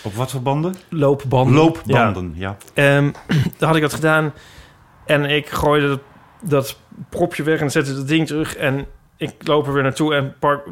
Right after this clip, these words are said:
Speaker 2: mijn spullen. En toen zag ik van, oh, ik sta de verkeerde, heb ik s-, helemaal schoon zitten maken.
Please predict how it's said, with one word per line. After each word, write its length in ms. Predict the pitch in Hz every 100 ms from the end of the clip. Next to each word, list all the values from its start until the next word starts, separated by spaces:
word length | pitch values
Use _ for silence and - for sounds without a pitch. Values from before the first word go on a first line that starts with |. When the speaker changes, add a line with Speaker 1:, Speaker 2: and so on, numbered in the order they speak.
| -
Speaker 2:
mijn 140 | - 131
spullen. 300 | - 160 139
En 60 |
toen 120 | 135
zag 380 | 143 - 135 135
ik 80 | 143
van, 140 | 139 -
oh, 440 | 147 147 127 117 - _ _ -
ik 120 | -
sta 240 | - 139 120
de 60 |
verkeerde, 440 | 120 - 120 123 120
heb 140 | 113
ik 300 | 117 - - - -
s-, 160 | - -
helemaal 280 | 120 117
schoon 300 | - - 113
zitten 240 | 110 107 110
maken. 460 | 104 101 110 104